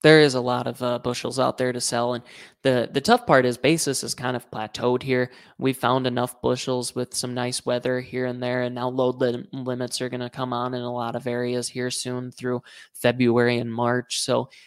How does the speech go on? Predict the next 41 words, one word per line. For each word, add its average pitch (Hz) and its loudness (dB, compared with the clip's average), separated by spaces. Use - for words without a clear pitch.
uh, 113 0
there's 156 2
been 165 0
bushels 151 0
moving, 143 0
some - -4
more 135 2
free 139 -2
D 139 0
P 135 -2
kind 135 -6
of 127 -8
shook - -2
things 131 -6
up 127 0
as 117 -8
well. 127 2
So - -2
there's 135 2
a - -6
lot 131 0
on 123 0
free 127 -4
D 117 -6
P 127 -4
yet 117 -4
sitting - -8
at 113 -8
elevators, 117 -4
and, 117 -6
uh, 110 0
at - -2
some 180 4
point, 147 0
I 131 2
mean, 123 -2
if 127 -4
we 151 2
do 147 2
get 139 4
a, 120 0